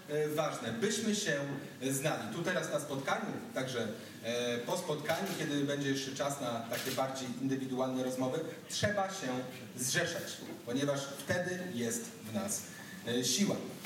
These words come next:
E, postaram się was nie zanudzić, postaram się mówić krótko i syntetycznie,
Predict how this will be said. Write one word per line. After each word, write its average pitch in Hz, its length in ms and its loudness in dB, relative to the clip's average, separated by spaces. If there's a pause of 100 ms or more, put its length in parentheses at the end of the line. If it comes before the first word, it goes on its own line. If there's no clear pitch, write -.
(260)
E, 143 160 4
postaram 220 500 2
się 208 340 2 (880)
was 254 180 2
nie 254 60 0
zanudzić, 180 480 2 (260)
postaram 175 380 2
się 170 240 2 (220)
mówić 180 300 0 (120)
krótko 220 600 2 (300)
i 202 80 8
syntetycznie, - 720 4